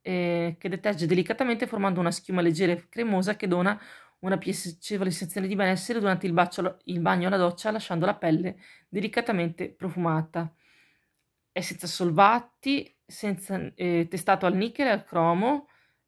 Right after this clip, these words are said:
eh, senza glutine e senza, eh, parabeni.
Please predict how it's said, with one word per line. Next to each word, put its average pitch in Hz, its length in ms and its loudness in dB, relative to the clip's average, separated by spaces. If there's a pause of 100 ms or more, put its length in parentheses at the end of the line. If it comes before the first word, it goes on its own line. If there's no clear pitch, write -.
eh, 180 140 -8
senza 226 380 0
glutine 262 580 2
e 202 340 0
senza, 170 840 -4
eh, 165 800 -4 (1500)
parabeni. 160 1160 2